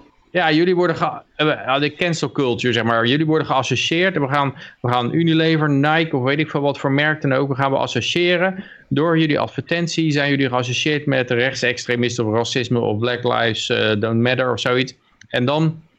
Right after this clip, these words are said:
zie je dat die bedrijven heel snel de, het voordeel van de twijfel, die controleren niks, hup, die trekken gelijk hun geld terug. Of er zitten ook allemaal van dat soort woke mensen op die posities. En dan zie je die media, die gaan ook heel snel proberen om dan iedereen, eh, ervan af te gooien. Dus de diversiteit op die sociale media neemt gewoon heel erg af.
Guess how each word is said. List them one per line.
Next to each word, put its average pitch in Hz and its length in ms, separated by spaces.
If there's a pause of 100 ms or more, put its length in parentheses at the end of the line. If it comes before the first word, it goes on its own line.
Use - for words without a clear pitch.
(160)
zie 165 180
je 135 160
dat 135 280
die 135 140
bedrijven 131 420
heel 170 180
snel 143 500
de, 123 200
het 127 280
voordeel 151 420
van 131 120
de 123 60
twijfel, 160 380
die 135 120
controleren 143 560
niks, 170 220
hup, 165 120
die 151 80
trekken 147 300
gelijk 143 200
hun 131 100
geld 143 260
terug. 165 260
Of 123 180
er 131 60
zitten 127 240
ook 165 160
allemaal 147 220
van 135 100
dat 143 180
soort 131 160
woke 143 300
mensen 147 320
op 131 120
die 139 180
posities. 147 560 (380)
En 147 140
dan 156 120
zie 170 140
je 165 60
die 139 140
media, 156 460
die 131 100
gaan 151 160
ook 139 120
heel 156 180
snel 143 300
proberen 123 420
om 127 100
dan 123 160
iedereen, 135 580
eh, 113 380
ervan 123 180
af 151 140
te - 80
gooien. 117 200
Dus 110 100
de 127 140
diversiteit 147 760
op 139 160
die 123 260
sociale 131 420
media 143 300
neemt 135 220
gewoon 135 180
heel 151 220
erg 110 220
af. 135 320